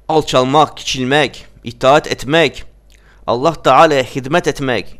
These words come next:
dinə əməl etmək, tabe olmaq deməkdir. Biz keçən dərslərimizdə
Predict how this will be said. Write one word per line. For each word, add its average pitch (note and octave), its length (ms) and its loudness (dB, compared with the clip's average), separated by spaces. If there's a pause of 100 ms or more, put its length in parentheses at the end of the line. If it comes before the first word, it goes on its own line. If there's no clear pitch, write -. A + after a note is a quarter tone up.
(160)
dinə C3+ 280 0
əməl E3 200 2
etmək, A#2+ 420 -8 (260)
tabe C#3 280 2
olmaq D#3+ 280 2
deməkdir. G#2 480 -8 (480)
Biz A#3 120 -6
keçən F3+ 360 -2
dərslərimizdə C3+ 600 0